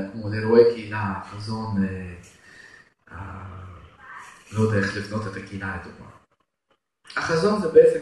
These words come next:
כמו שאמרנו, לראות את המציאות בשבילך, המקום שלך בתוכנית של אלוהים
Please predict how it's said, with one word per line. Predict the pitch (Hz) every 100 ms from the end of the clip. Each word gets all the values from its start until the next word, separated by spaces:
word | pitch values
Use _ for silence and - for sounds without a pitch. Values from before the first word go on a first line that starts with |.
| -
כמו | 147
שאמרנו, | - 139 160 175 151 160 170 - - _ _ _ _ _
לראות | 123 139 170 - 165
את |
המציאות | 156 143 - 143 151 - - - -
בשבילך, | 113 104 101 165 190 233 - - - _ _ _ _ _ -
המקום | 123 139 143 214
שלך | 196 160 160 185 180 - - - _ _ _ _ _ _ -
בתוכנית | - - - - 156 170 -
של | 127 113
אלוהים | 117 117 123 202 - -